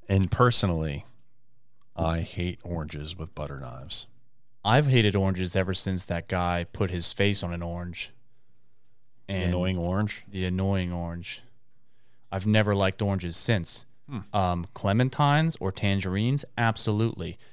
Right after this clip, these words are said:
Speaker 2: Get a little bit bigger. Honestly, I barely like orange crushes because they put real orange in the orange crushes. I love the taste. I love the taste. I love an orange crush. It's an amazing drink. Go to Ocean City. It's amazing.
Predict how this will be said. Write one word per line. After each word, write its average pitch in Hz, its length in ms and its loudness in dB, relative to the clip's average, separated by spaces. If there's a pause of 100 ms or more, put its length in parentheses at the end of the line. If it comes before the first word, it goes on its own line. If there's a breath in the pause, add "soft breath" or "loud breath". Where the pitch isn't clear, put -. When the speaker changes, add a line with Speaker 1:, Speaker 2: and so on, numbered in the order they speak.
(200 soft breath)
Speaker 2:
Get 113 120 4
a 110 60 8
little 110 220 6
bit 104 220 4
bigger. 135 420 4 (320)
Honestly, 131 460 6
I 147 140 8
barely 135 460 8
like 107 340 6
orange 113 300 4
crushes 101 640 4 (300)
because 110 340 2
they 107 100 4
put 113 240 2
real 113 280 6
orange 101 680 2 (600)
in 120 180 6
the 113 60 2
orange 104 320 2
crushes. 139 420 4
I 101 120 4
love 131 360 8
the 120 60 4
taste. 117 460 2 (100)
I 104 60 4
love 127 260 8
the 127 60 0
taste. - 460 -2 (200)
I 110 80 2
love 131 280 8
an 135 100 6
orange 95 260 0
crush. - 440 -4 (240)
It's - 100 -8
an 117 80 6
amazing 113 540 4
drink. 113 420 0 (160)
Go 117 140 6
to 120 100 6
Ocean 117 280 4
City. 98 380 0
It's - 180 -2
amazing. 117 640 4